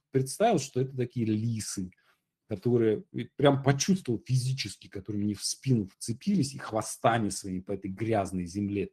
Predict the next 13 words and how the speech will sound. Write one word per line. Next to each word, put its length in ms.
тащатся. 520
Я 160
остановился, 760
повернулся 680
и 40
сказал: 460
«Лисы, 440
идите 240
нахуй». 540
И 80
они 260
пошли 480
нахуй. 360